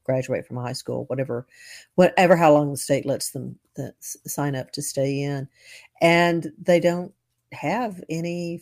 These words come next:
family relationships. So we are, uh, doing that now with, um,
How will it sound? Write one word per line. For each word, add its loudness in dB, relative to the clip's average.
family -6
relationships. -8
So -4
we 0
are, -4
uh, -8
doing 2
that -4
now -8
with, -10
um, -10